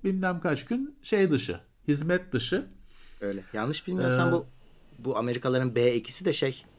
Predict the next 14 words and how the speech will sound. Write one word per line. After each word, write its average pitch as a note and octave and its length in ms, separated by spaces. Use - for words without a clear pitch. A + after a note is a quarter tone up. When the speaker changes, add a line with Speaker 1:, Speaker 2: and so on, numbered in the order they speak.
Speaker 2:
üstündeki B2 460
boyası A#2+ 400
yenilenmesi A2 500
gerekiyor. G#2 480
Yoksa A2 260
stealth'ini A2+ 680
bayağı G2+ 320
kötü G#2+ 220
etkiliyormuş. G2 560
Speaker 1:
Yağmurdan C3 880
bile A#2+ 240
<laughs> - 260
etkileniyordu. A#2+ 920
<laughs> - 160